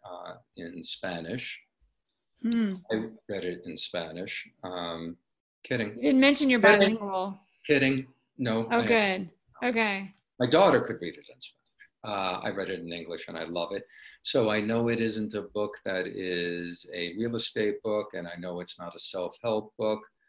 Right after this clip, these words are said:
Speaker 1: but you know what? I think it's very important that we also find time to kind of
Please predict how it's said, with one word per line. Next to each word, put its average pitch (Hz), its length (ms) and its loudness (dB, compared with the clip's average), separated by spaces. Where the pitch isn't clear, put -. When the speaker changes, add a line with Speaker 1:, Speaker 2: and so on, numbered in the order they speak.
Speaker 1:
but 107 140 -10
you 110 120 -4
know 104 180 -4
what? 113 340 0
I 98 80 -6
think 113 200 -10
it's - 100 -12
very 104 340 -2
important 101 800 -4
that 98 160 -6
we 87 120 -4
also 90 380 -4
find 82 320 -6
time 98 600 -6
to 85 320 -6
kind 85 320 -8
of 80 420 -6